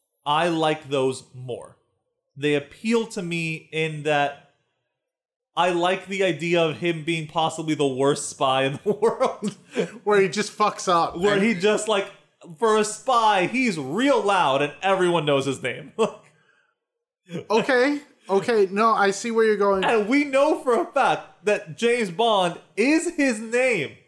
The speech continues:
Speaker 2: Yes.
Speaker 1: Like, that's not a cover name.
Speaker 2: No, it is not.
Speaker 1: Skyfall a, a hundred percent showed us on the family tombstone, it says Bond.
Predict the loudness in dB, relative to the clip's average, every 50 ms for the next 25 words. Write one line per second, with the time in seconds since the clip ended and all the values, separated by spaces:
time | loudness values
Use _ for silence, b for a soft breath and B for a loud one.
0 | _ _ _ _ _ -10 -2 -2 0 0 2 0 0 0 0 -2 -2 -2 -2 0
1 | 0 0 0 -2 -4 -2 0 0 2 2 0 -2 0 0 -2 -4 -4 -8 -12 -20
2 | _ _ _ _ -2 0 2 2 4 2 2 2 0 2 2 2 2 2 0 0
3 | -2 0 0 2 2 2 2 0 -2 -6 -8 -8 -8 -8 -8 -14 -20 _ _ -4
4 | 0 0 0 0 0 0 -2 -2 0 -2 -6 -6 -2 -4 -2 -2 -2 -4 -4 -4
5 | -6 -4 0 2 2 2 4 4 2 2 0 -2 -8 -12 -14 -18 _ _ _ _
6 | _ _ -2 0 0 0 0 0 -2 -4 -2 -2 0 0 0 0 -2 -4 -4 -4
7 | -4 -2 -2 -2 -4 -4 -6 -2 0 0 0 0 -2 -4 -6 -12 _ _ _ _
8 | _ -2 -2 -2 -2 -6 -4 -2 0 2 2 0 0 -2 -6